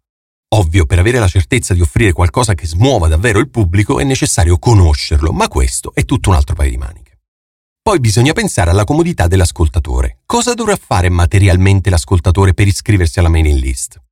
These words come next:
Per come funzionano le cose oggi, non abbiamo ancora una tecnologia che ci permette di fare un'azione simile usando la sola forza mentale.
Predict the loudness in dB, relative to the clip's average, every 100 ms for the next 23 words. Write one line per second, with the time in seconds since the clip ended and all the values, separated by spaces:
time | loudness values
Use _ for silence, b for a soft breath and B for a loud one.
0 | _ _ _ _ -2 0 2 0 0 0
1 | 0 0 0 0 0 0 2 0 0 0
2 | 0 0 0 0 0 0 2 2 0 0
3 | -2 0 2 2 0 0 0 -2 -6 -6
4 | -2 -2 -2 -4 -4 0 0 0 0 0
5 | 0 0 4 4 4 0 -2 0 0 -2
6 | -2 0 0 -2 -4 0 0 0 -4 -6
7 | -6